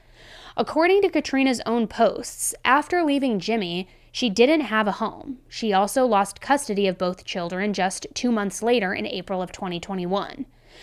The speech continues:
Katrina posted a TikTok in March of twenty twenty-two saying her kids come home from foster care on April fourteenth, twenty twenty-two. So since then, she has had custody of both children.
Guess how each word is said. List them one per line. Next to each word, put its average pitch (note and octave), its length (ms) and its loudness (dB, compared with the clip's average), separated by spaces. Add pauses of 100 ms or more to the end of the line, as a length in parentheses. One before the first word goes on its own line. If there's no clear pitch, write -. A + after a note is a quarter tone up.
(220)
Katrina C#4+ 380 2
posted D#4 380 0
a E4+ 80 2
TikTok C4 480 -2
in G#3+ 160 0
March C#4+ 260 0
of E4 120 -2
twenty A#3+ 280 -2
twenty-two G#3+ 600 0
saying G#3+ 340 -2
her G3 140 -4
kids C#4 320 -2
come D#4+ 160 -2
home A#3 180 0
from A3+ 160 -2
foster G3 420 0
care F3 300 -8
on F#3+ 220 -8
April C4 340 0
fourteenth, G3 720 -6
twenty F3 320 -10
twenty-two. - 720 -8 (480)
So G#3 180 0
since F3+ 260 -4
then, A#3+ 460 0 (120)
she - 220 -6
has D4+ 320 4
had F3+ 240 -4
custody F#3 460 -4
of F3 100 -8
both F3 260 -6
children. - 600 -6